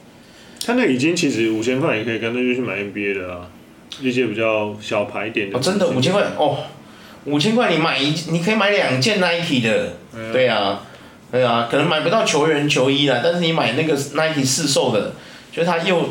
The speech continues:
Speaker 2: 他的那个左边上面没有赞助商的那一种，
Speaker 1: 对啊。
Speaker 2: 可以买两件，对啊。对啊，神经病！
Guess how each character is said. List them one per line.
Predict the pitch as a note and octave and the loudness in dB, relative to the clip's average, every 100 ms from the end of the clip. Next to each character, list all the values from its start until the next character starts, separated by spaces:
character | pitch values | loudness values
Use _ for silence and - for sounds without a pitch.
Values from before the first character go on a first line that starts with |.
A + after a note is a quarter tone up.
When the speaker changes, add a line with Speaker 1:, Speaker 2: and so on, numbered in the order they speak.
| - | -4
Speaker 2:
他 | F#3 F3+ | -2 0
的 | E3+ D#3 | 0 0
那 | |
个 | F3 D3+ | 0 0
左 | C3 A2 | -2 0
边 | C#3 | 0
上 | C#3+ D#3 | 2 2
面 | D3 | 2
没 | C3 | 2
有 | A#2+ | 0
赞 | - C3 A#2+ | 0 0 0
助 | C3+ | -2
商 | A#2 A2+ | -2 -2
的 | G#2+ G2+ | -2 -2
那 | F#2+ | -2
一 | |
种， | G2 - - | -4 -8 -6
Speaker 1:
对 | A#2+ A2 | -4 -4
啊。 | G#2+ G#2+ | -6 -4
Speaker 2:
可 | A#2+ | -2
以 | |
买 | B2 B2 | 0 0
两 | A#2 F2+ | 0 -4
件， | - G#2+ E2+ - - | -4 -4 -4 -12 -10
对 | - F2 | -6 -4
啊。 | F2 - - - - - - - - - - - | -6 -16 -20 -20 -20 -20 -20 -20 -20 -20 -10 0
对 | B3+ G3+ | 2 4
啊， | G3 F#3 - | 2 0 -4
神 | - F#3+ | -6 -2
经 | A#3+ | 0
病！ | A#3+ F3+ | 0 -2